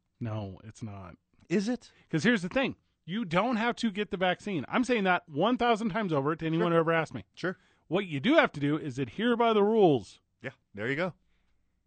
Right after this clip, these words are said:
Speaker 2: There you go. You have freedom. You have liberty. You have body autonomy. You also have to play by other people's rules.
Speaker 1: He says, "Man, these, this exemption is not very exempt, big dog.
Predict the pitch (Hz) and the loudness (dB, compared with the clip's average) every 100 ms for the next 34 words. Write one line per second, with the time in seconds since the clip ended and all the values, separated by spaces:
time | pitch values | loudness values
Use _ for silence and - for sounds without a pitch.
0 | _ _ _ 98 107 123 135 110 82 _ | _ _ _ -6 -2 -2 -2 -4 -6 _
1 | _ _ _ _ _ _ - 113 127 - | _ _ _ _ _ _ -14 -10 -8 -10
2 | - 127 165 185 - - _ 92 87 87 | -8 -4 -4 -8 -14 -20 _ -14 -12 -12
3 | 90 107 135 135 147 - 92 85 85 101 | -6 -4 -4 -6 -10 -12 -10 -10 -6 -4
4 | 110 120 101 - 131 120 90 82 - _ | -4 -4 -6 -4 -2 -2 -4 -10 -16 _
5 | _ _ - 101 95 147 131 87 85 135 | _ _ -16 -12 -8 -8 -8 -8 -10 -12
6 | - 87 101 113 113 90 104 107 107 127 | -12 -10 -8 -8 -10 -10 -10 -10 -10 -12
7 | 110 90 80 - _ _ _ _ _ _ | -8 -10 -10 -14 _ _ _ _ _ _
8 | _ _ _ _ _ _ _ _ _ _ | _ _ _ _ _ _ _ _ _ _
9 | _ _ _ _ _ _ 139 - 135 127 | _ _ _ _ _ _ -10 -4 -4 -2
10 | 110 - - _ _ 151 175 175 190 147 | -6 -12 -20 _ _ -10 -6 -6 -6 -14
11 | _ _ _ _ _ _ _ _ _ _ | _ _ _ _ _ _ _ _ _ _
12 | 208 226 139 101 143 165 117 104 98 - | -10 -6 -6 -4 -6 -6 -10 -10 -12 -14
13 | 110 117 160 175 120 101 90 113 131 - | -14 -10 -10 -8 -8 -8 -10 -10 -10 -12
14 | 98 92 95 98 117 | -18 -18 -14 -14 -14